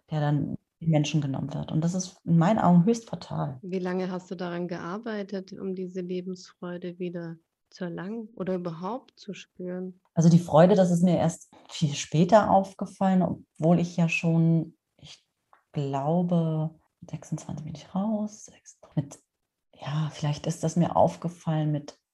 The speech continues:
Speaker 1: sechsunddreißig, siebenunddreißig, wo ich dann irgendwann mal, äh, wie so ein Aha-Erlebnis hatte und gemerkt habe, oh, da fehlt mir das. Also ich habe schon vorher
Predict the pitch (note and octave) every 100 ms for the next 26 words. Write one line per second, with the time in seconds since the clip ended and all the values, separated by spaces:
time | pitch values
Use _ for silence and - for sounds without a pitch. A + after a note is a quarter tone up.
0 | _ _ - - - A#2+ - A#2+ - -
1 | - D3+ F#3 G#3 F#3+ E3+ E3 E3 E3 C#3+
2 | D3+ D3+ - G#3 A3 F3+ E3+ E3+ E3 -
3 | - _ _ D#3+ D3 D#3+ D#3 - C3+ C#3+
4 | F#3+ G3+ F3 F3 F3 E3+ E3 D#3 D#3+ D#3+
5 | D#3 - - F#3+ G#3 D3+ - C3 - F#3
6 | F#3 D#3+ C3+ G#3+ G#3+ - _ _ D3 D#3
7 | D#3 E3+ E3 - _ _ _ - E3 D#3
8 | - F#3+ G#3+ G#3 G#3 G3+ G3 F#3+